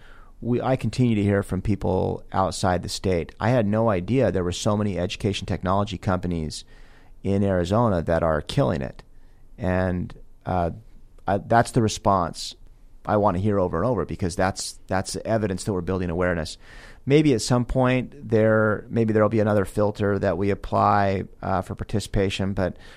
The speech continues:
right now we're, we're on the, uh, more is better,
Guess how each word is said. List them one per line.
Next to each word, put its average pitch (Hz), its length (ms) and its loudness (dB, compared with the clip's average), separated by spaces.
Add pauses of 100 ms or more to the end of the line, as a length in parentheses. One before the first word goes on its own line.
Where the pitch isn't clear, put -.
(140)
right 110 240 4
now 98 580 2
we're, 107 280 0 (120)
we're 101 300 2
on 95 240 2
the, 82 340 -2 (320)
uh, 90 280 -2
more 90 280 2
is 90 140 -2
better, 85 520 2